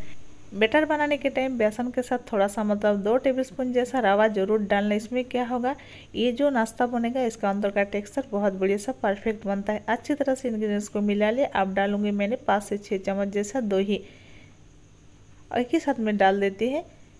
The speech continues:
एक कटोरी भर के पानी। ज़रूरत पड़ेगा तो बाद में मैंने पानी डालूंगी, लेकिन एक साथ में ज़्यादा पानी नहीं डालना है। अच्छी तरह से मिक्स कर लेते हैं।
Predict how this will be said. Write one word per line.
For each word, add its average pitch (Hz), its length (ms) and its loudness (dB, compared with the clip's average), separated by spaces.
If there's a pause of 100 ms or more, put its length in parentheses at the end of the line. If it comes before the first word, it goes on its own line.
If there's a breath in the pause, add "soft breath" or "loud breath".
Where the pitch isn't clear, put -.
(260)
एक 214 260 4
कटोरी 208 320 2
भर 208 260 0
के 262 160 -2
पानी। 202 400 0 (320 loud breath)
ज़रूरत 226 460 2
पड़ेगा 269 260 4
तो 269 160 2
बाद 208 200 4
में 208 160 0
मैंने 202 280 0
पानी 202 260 -2
डालूंगी, 208 380 0
लेकिन 302 320 -2
एक 202 140 -2
साथ 202 180 -4
में 208 180 -2
ज़्यादा 208 260 2
पानी 208 280 0
नहीं 214 280 -2
डालना 202 300 2
है। 214 180 -4
अच्छी 202 260 -2
तरह 196 200 0
से 202 160 -6
मिक्स 226 260 -4
कर 254 200 0
लेते 247 300 0
हैं। 269 120 -2